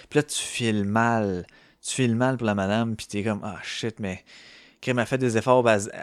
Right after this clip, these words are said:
elle se dépense, elle fait... Euh... pas elle se dépense, là, <laughs> elle dépense, mais ce que je veux dire, c'est qu'elle fait un effort à quel-, à quelque part dans son budget, elle va faire un sacrifice quelconque pour que son enfant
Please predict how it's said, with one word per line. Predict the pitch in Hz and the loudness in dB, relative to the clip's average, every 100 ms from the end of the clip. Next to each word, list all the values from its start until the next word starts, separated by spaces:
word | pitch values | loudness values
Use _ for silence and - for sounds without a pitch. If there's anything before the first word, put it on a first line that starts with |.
| - | -4
elle | 117 107 | -2 0
se | |
dépense, | 107 123 131 135 139 | 0 4 4 2 -2
elle | 120 | -4
fait... | 110 127 113 | -2 -2 -2
Euh... | 98 92 - _ _ - 151 | -2 -2 -4 _ _ -14 -4
pas | 113 | -2
elle | 107 | 0
se | |
dépense, | 98 - 120 123 | 0 -2 -2 -4
là, | 127 120 | -6 -6
<laughs> | - | -4
elle | 123 120 | -2 0
dépense, | 120 - 113 143 147 - | 0 -2 -4 -4 -4 -4
mais | 113 98 - - - | -4 -4 -8 -18 -20
ce | - | -6
que | 113 | -2
je | |
veux | 110 | 0
dire, | 131 | 0
c'est | 135 | 2
qu'elle | 113 | 2
fait | 139 | 2
un | 135 | 0
effort | 123 156 147 | 4 4 4
à | |
quel-, | 123 113 - _ _ - | 2 -4 -6 _ _ -8
à | 113 | -6
quelque | 123 | -4
part | - 139 143 | 0 2 2
dans | 113 107 | 2 2
son | - 131 | 2 0
budget, | 117 110 110 120 | 0 0 4 6
elle | 120 | 6
va | 113 | 4
faire | 131 | 2
un | 127 | 2
sacrifice | 117 120 117 - 123 | 0 -2 -6 -6 -2
quelconque | 123 110 120 120 127 - - - | -2 0 0 0 -2 -6 -16 -18
pour | 120 | -8
que | - | -4
son | 110 127 123 | -2 0 0
enfant | 135 135 117 139 139 147 | 0 0 -2 -2 -2 -4